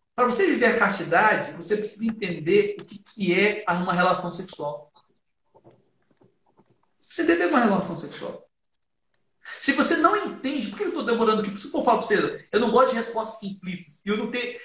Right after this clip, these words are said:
eu, eu fico triste de não ter tempo pra destrinchar com vocês. Eu, eu, eu poderia ficar aqui a noite inteira falando pra vocês sobre a beleza da castidade, o brilho da castidade.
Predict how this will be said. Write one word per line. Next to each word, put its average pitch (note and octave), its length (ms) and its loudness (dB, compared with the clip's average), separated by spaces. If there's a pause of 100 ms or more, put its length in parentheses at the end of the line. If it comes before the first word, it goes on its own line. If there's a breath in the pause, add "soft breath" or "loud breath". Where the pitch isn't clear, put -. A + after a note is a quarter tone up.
(120)
eu, G#3 200 4
eu G#3 140 4
fico A3+ 160 -4
triste C4 300 -4
de - 40 -10
não A3 140 -4
ter A3 220 -4
tempo A3 240 -6
pra G#3 260 -2 (120)
destrinchar - 840 0
com F#3+ 100 -12
vocês. E3+ 300 -8
Eu, G3+ 80 -6
eu, G#3 280 -2
eu G3 60 -6
poderia A#3 260 -6
ficar B3 140 -4
aqui - 120 -8
a A#3 40 -10
noite B3 220 -8
inteira A3+ 300 -6
falando - 160 -10
pra A3 120 -2
vocês - 320 -8
sobre A3+ 420 0 (280)
a F#3+ 100 6
beleza G#3+ 540 4
da - 80 -6
castidade, D#3 440 -6
o - 80 -8 (120)
brilho A3 320 2
da D#3 120 -4
castidade. - 500 -14